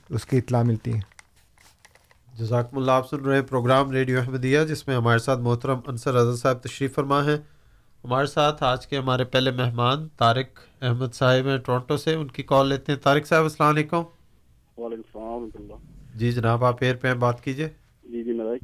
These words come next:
Speaker 3: سوال ہے، مگر پہلے میں معذرت کے ساتھ کوئی، یہ کسی، اگر کوئی مائنڈ نہ کرے، برا نہ لگے کسی کو بھی، ایک جنرل نالج کے لیے
Speaker 2: جی۔
Speaker 3: کہ ایک تو بات یہ ہے کہ جو، آ، مذہب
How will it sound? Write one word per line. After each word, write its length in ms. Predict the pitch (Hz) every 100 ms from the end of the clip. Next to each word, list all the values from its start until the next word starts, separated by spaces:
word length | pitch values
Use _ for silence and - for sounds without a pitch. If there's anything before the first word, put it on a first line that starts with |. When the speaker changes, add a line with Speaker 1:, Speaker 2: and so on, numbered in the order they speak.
| -
Speaker 3:
سوال 280 | 113 113 127
ہے، 160 | 135
مگر 220 | 139 127
پہلے 260 | 127 120 131
میں 100 | 139
معذرت 280 | 127 107 123
کے 160 | 127 -
ساتھ 280 | 123 - 123
کوئی، 420 | - 117 117 113 101 _ _ -
یہ 140 | 117 110
کسی، 300 | 110 - 110 107 _ _ _ 90
اگر 240 | 107 110
کوئی 240 | 107 104 101 _ _ - -
مائنڈ 440 | 101 107 110 104
نہ 0 | 104 -
کرے، 140 | 110 107
برا 280 | 101 104
نہ 80 | 101
لگے 280 | 101 104 117
کسی 260 | 113 - 107
کو 160 | 107
بھی، 180 | 110 131 - _ _
ایک 120 | 117 -
جنرل 600 | 117 120 131 131 127 113
نالج 340 | 110 98 104 -
کے 120 | 101
لیے 320 | 90 87 101 147 _ _
Speaker 2:
جی۔ 160 | 120 110 - - -
Speaker 3:
کہ 200 | 110 110 - _ _ -
ایک 160 | 143
تو 340 | - 165 165 160
بات 280 | 131 131 135
یہ 160 | 143 143
ہے 100 | 139
کہ 320 | 147 139 135 131 - -
جو، 460 | 123 127 135 131 - _ - - - 233 -
آ، 60 | 104 120 117 110 104 104
مذہب 380 | 117 123 147